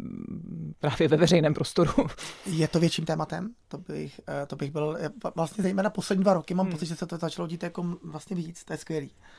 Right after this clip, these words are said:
Speaker 2: A, a takže naše, naše snaha, tím, že trvá deset let, tak, eh, my vlastně máme z toho rok vždycky radost a teď
Speaker 1: Hmm.
Speaker 2: je cíl to posouvat dál. Mimochodem, já potom ještě budu něco říkat o české ceně za architekturu, která letos doznala nějaký změny, to pak když tak potom řeknu na konci.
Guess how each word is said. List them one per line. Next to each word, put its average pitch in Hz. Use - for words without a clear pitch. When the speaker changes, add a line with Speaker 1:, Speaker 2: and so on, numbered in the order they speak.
Speaker 2:
A, 143
a 151
takže 165
naše, 165
naše 170
snaha, 175
tím, 175
že 160
trvá 170
deset 165
let, 170
tak, -
eh, 175
my 165
vlastně 165
máme 170
z -
toho 151
rok 156
vždycky 147
radost -
a -
teď 196
Speaker 1:
Hmm. 175
Speaker 2:
je 160
cíl 170
to 170
posouvat 160
dál. 151
Mimochodem, 170
já 165
potom 170
ještě 165
budu 156
něco 165
říkat 156
o 151
české 165
ceně 160
za 156
architekturu, 165
která 151
letos 147
doznala 151
nějaký 151
změny, 147
to -
pak 139
když 165
tak -
potom 151
řeknu 143
na 117
konci. 165